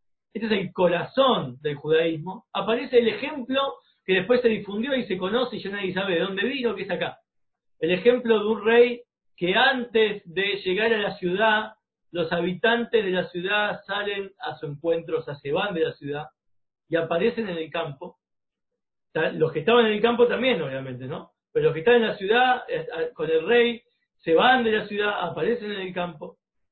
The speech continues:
y entonces ahí tienen permiso todo el que desee para salir y recibirlo personalmente. Y el, y el rey, no es como en la ciudad que, que ahí hay reglas y,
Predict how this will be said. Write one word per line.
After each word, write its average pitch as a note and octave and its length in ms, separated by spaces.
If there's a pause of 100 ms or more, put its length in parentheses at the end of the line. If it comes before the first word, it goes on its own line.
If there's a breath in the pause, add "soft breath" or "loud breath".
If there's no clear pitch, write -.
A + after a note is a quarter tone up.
(100)
y F#3+ 120
entonces A3+ 400
ahí B3+ 260
tienen A#3+ 260
permiso G#3 520
todo A#3+ 200
el A#3+ 120
que G3+ 120
desee G#3+ 480
para F3 280
salir G#3 340
y A3 80
recibirlo F#3+ 640
personalmente. E3 1000 (640)
Y D#3+ 120
el, G3 240
y F#3+ 100
el F#3+ 240
rey, A3+ 480 (640)
no A#3+ 120
es C4+ 80
como A#3 260
en G3 160
la F#3+ 160
ciudad F#3+ 460
que, D#3 400
que C#3+ 320
ahí E3+ 260
hay D#3 160
reglas D#3+ 540
y, C3+ 400